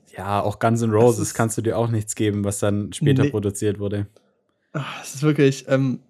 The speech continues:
Speaker 2: man geht doch eh nur, also wenn man auf die Konzerte von denen geht, geht man nur auf die Konzerte, um die alten Lieder zu hören.
Speaker 1: Ja, genau. Deshalb will ich zu
Speaker 2: Facts.
Speaker 1: Elton John gehen. Ich will Rocketman hören.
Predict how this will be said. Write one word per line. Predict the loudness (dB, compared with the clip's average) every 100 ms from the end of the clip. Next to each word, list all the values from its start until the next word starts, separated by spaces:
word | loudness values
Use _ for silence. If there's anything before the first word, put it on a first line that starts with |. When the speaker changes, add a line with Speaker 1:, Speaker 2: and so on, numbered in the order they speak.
| _
Speaker 2:
man | 0 2
geht | 2 0
doch | 0
eh | 4
nur, | 4 4
also | 2 2
wenn | 2
man |
auf | 2
die | 0
Konzerte | 0 0 0
von | 0
denen | 2 2
geht, | 2
geht | 0 0
man | 2 4
nur | 4
auf | 2
die | -2
Konzerte, | 0 2 2
um | 0
die | 0 2
alten | 2 2 -2
Lieder | -2 -4
zu | -4 -2
hören. | 0 4
Speaker 1:
Ja, | 4
genau. | 6 6 8 8
Deshalb | 6 4 4 6
will | 6
ich | 6
zu | 6
Speaker 2:
Facts. | 6 6
Speaker 1:
Elton | 6
John | 6 6
gehen. | 4 2
Ich | 2
will | 4
Rocketman | 4 4 0 4 4 6
hören. | 4 4 2 0